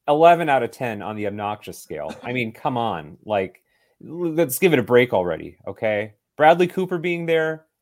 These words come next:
you know, plugging, uh, plugging the, the Leonard Bernstein movie. We just don't need it.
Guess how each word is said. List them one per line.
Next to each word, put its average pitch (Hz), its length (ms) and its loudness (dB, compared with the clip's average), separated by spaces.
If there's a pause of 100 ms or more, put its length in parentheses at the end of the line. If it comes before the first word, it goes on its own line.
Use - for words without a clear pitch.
you 131 60 -8
know, 120 100 -4
plugging, 147 640 -2
uh, 107 380 0 (200)
plugging 139 380 -4
the, 127 120 -2
the 120 200 -2
Leonard 131 680 -6
Bernstein 143 480 -4
movie. 139 300 -4
We 147 160 -4
just 180 160 -6
don't 180 180 2
need 190 180 -2
it. - 160 -8